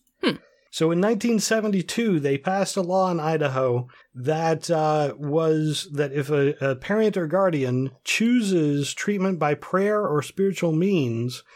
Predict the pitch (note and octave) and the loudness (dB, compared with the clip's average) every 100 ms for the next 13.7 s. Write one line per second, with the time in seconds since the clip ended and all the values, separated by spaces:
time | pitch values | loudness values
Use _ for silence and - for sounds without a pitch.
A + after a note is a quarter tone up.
0 | - _ _ _ - D3 F#3+ C4 B2 G#2 | -20 _ _ _ -2 2 4 2 2 -4
1 | A#2+ C3+ _ _ C#3+ C#3+ - G3+ A3+ A3 | -16 -18 _ _ -2 -2 0 0 2 2
2 | G#3+ - F#3+ F#3 D#3 F#3+ G#3 F3 F#3 G#3+ | 0 -2 -2 0 0 -2 -2 -2 -2 0
3 | E3 D3 C3 D3+ D#3 D3+ - - - G#3+ | 0 0 0 -2 0 -2 -4 -12 -6 -2
4 | A#3 E3+ A#2+ A2+ C3+ D3 D3 C#3+ E3 E3+ | 0 0 0 -2 -4 -2 -2 0 0 2
5 | D#3 E3+ - G3 F3+ D3 D#3+ D3+ C#3+ E3 | 2 0 0 0 0 0 0 0 0 0
6 | - C#3 D3 D3 - A3 C#3+ D#2+ - - | -2 -2 0 0 0 2 0 -4 -14 -20
7 | _ _ B2+ F3 A#3 D4+ D#4 - B3 A3 | _ _ -2 0 2 2 2 2 -2 -2
8 | - B3+ D4+ B3+ B2+ G2+ D#2 - _ _ | 0 0 2 0 -2 -6 -10 -18 _ _
9 | - - - - _ _ _ _ _ - | -10 -2 -2 -4 _ _ _ _ _ -4
10 | G3 G3 F#3+ F#3 F#3 D3+ _ _ _ - | 2 4 4 4 2 -4 _ _ _ -4
11 | F#3 G#3 C4+ C#4+ A#3+ D3+ C#3 A#2+ A2 A#2 | -2 0 2 2 2 2 0 -2 -2 -2
12 | D3+ D3+ F3 D3 C#3+ C3+ C#3+ C#3 E3+ E3+ | 0 0 0 0 0 0 0 0 0 0
13 | E3 E3+ D#3 F#3+ F#3+ E3+ D#3 | 0 0 0 0 0 2 0